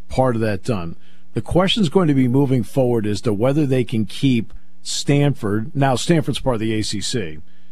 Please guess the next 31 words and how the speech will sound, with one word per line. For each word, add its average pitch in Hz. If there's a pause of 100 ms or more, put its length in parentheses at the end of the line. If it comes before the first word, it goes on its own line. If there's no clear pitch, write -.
(320)
uh, 107 (380)
but 143
can 151
they 143
keep 131 (240)
U 123
S 117
C 120
on 87
there? 82 (1160)
That's 131
a 127
swing 135
game 117
for 107
them. 90 (380)
And 160
you 214
and 190
I 160
both 139
know 123
that 107
there 127
are 120
a 110
lot 127
of 117
schools 117
out 113
there 90